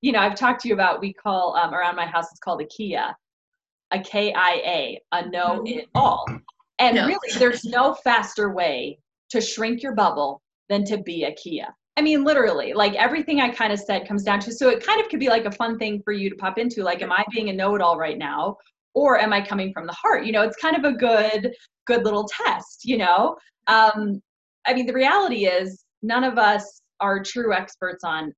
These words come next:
Speaker 1: anything. None of us know anything with a hundred percent certainty, aside from, you know, the
Speaker 2: Mm-hmm.
Speaker 1: love that we are. I mean, I'm just talking about,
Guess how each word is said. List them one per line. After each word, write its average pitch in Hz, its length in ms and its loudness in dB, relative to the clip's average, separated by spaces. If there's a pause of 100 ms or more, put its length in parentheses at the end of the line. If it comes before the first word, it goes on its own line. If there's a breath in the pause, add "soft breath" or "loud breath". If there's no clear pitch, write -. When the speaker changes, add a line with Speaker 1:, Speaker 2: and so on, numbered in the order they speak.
Speaker 1:
anything. 175 600 -10 (280)
None 269 200 2
of 262 100 0
us 247 240 -2
know 208 360 -2
anything 185 760 -2 (340)
with 208 160 2
a 190 60 0
hundred 240 540 0
percent 202 440 -8
certainty, 165 640 -10 (240)
aside 214 440 0
from, 180 380 0
you 214 100 -4
know, 170 100 -2
the 170 60 6
Speaker 2:
Mm-hmm. 208 180 8
Speaker 1:
love 170 200 4
that - 140 -10
we 165 100 -8
are. 151 360 0
I 262 80 2
mean, 254 160 2
I'm 254 160 0
just 240 160 -8
talking 190 260 -4
about, 160 320 0